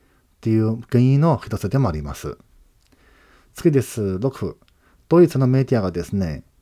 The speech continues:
報道しました。ドイツにある、アル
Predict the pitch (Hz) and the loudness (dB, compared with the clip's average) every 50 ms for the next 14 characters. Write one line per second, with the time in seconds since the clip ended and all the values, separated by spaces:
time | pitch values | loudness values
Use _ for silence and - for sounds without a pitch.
0 | _ _ _ _ _ - - 104 104 113 107 104 - - - 110 104 104 98 - | _ _ _ _ _ -4 -4 -2 0 0 -2 -2 -4 -4 -6 -4 -4 -4 -4 -6
1 | 90 76 - - _ _ _ _ _ - 143 143 135 - 120 117 120 117 123 143 | -8 -8 -10 -14 _ _ _ _ _ 2 4 4 4 2 0 0 0 2 4 4
2 | 156 165 165 - _ _ _ _ _ _ _ _ _ _ - 120 131 131 131 131 | 4 2 2 -2 _ _ _ _ _ _ _ _ _ _ -2 0 2 4 4 4
3 | 127 - | 2 0